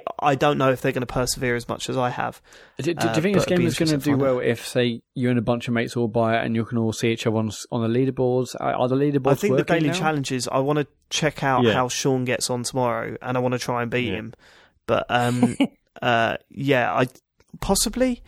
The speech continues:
Speaker 1: You can set it amongst your friends, so there is a point in having a friends list for at least this game, uh, on the Switch.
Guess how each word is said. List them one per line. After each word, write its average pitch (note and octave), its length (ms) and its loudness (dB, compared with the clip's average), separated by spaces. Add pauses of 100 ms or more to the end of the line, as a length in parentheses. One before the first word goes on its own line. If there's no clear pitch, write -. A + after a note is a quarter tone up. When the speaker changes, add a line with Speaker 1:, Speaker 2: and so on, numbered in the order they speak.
(260)
Speaker 1:
You F#3+ 100 2
can A3+ 380 2
set G3 340 2
it - 40 -2
amongst D#3 320 0
your D3 80 0
friends, E3 440 -2
so - 100 -2
there C3+ 200 2
is D3 140 2
a C#3 60 4
point C#3 300 0
in C3 100 -2
having C#3 240 -2
a B2+ 40 -8
friends C#3+ 320 -2
list A#2 200 -6
for B2 140 0
at A2+ 80 -2
least B2 300 -4
this C3 200 -2
game, B2 360 0 (500)
uh, A2+ 220 0
on A#2+ 140 -4
the A#2+ 80 -4
Switch. - 480 -4